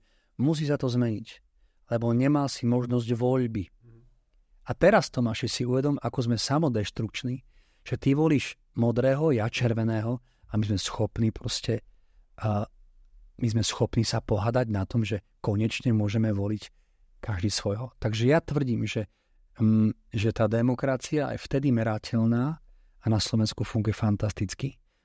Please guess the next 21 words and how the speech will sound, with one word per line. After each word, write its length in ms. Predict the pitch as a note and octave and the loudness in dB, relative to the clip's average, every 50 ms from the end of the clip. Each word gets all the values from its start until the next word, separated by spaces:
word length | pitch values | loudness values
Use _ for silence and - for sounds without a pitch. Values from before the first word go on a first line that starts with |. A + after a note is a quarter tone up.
| _ - | _ -2
lebo 200 | - A2 G#2+ A#2 - - | 0 0 2 2 0 2
aj 140 | A#2+ B2 B2 - | 0 0 0 -2
opoziční, 760 | A#2 - - A#2 G#2+ A2 G#2+ - - A#2 A#2 B2+ B2+ A#2 _ _ _ _ _ _ _ _ - | -6 -4 -2 -2 -2 -2 -4 -8 -6 -4 -2 -4 -4 -6 _ _ _ _ _ _ _ _ -8
aj 220 | - A2+ G#2+ G#2 - _ _ - | -4 -2 -2 -2 -2 _ _ -4
koaliční 680 | - B2 A#2+ A#2+ A#2+ - - - A2+ A2 A#2 B2 B2 - _ _ _ _ _ _ _ - | 0 2 2 2 2 0 -2 -2 -2 0 0 -2 -4 -10 _ _ _ _ _ _ _ -4
poslanci 480 | - A2 - - A#2 G#2+ - - G#2 | -2 -2 0 0 0 0 0 0 -2
povedali, 360 | - - A2+ A2 G#2+ G#2+ G#2 G2+ | -2 0 0 2 2 2 2 2
že 140 | G#2 G#2 | 0 0
bol 160 | G2 G#2+ G#2 G#2 | -2 0 -2 -2
to 160 | - - G2+ | -2 -6 -6
sviatok 420 | - - - A#2 A2+ - A2+ G2+ | -4 -2 -2 0 0 0 -2 -2
demokracie. 680 | - G#2+ G#2 G2+ F#2+ - A2 G#2+ G#2 - - B2+ A#2 G2+ - _ - _ _ _ _ _ _ _ | 0 0 0 0 0 -2 -6 -8 -8 -8 -6 -6 -6 -8 -8 _ -20 _ _ _ _ _ _ _
A 80 | - - | -6 -6
pokiaľ 340 | - - A#2+ - - G#2 G#2 G2+ | -4 -4 -4 0 2 2 4 4
moja 260 | G#2+ B2 D3 D#3 C#3+ - | 4 4 4 4 2 0
osobná 320 | - G2+ - - A2 G2+ G2 | -4 -4 -4 -2 -2 -2 -2
preferencia 720 | - B2+ A#2+ A2 - B2+ A#2 G#2 G#2 - - A#2+ A2+ G#2 - _ _ _ _ _ | -2 0 -2 0 0 0 0 0 -2 -4 -6 -10 -10 -12 -14 _ _ _ _ _
je 160 | _ - - - | _ -12 -12 -6
podriadená 640 | - - B2 A#2+ B2 B2 A#2+ A2+ A2+ G#2+ G#2 G2+ | -2 -2 0 2 2 2 2 2 2 0 0 0
vyššiemu 640 | F#2+ G#2 A2 C3 D#3 D3 - - - D#3 C#3 B2+ G#2 | 0 0 2 2 2 2 0 2 2 4 4 4 2
princípu, 560 | - C3 D3 D#3+ C#3+ - - C3+ - - G2 | 0 -2 -2 -2 -2 -2 -4 -4 -4 -4 -10